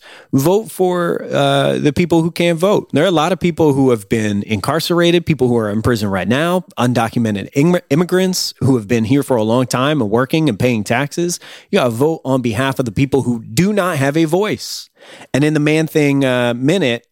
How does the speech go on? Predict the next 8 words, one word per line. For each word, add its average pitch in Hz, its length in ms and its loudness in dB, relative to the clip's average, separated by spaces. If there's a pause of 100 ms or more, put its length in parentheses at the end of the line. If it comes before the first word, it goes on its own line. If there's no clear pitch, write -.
(100)
I, 135 540 -2 (120)
I, 113 160 0
I 110 40 0
jokingly, 110 1200 -2
in 139 360 2
quite 220 480 -2
a 147 120 2
stretch, 135 640 -2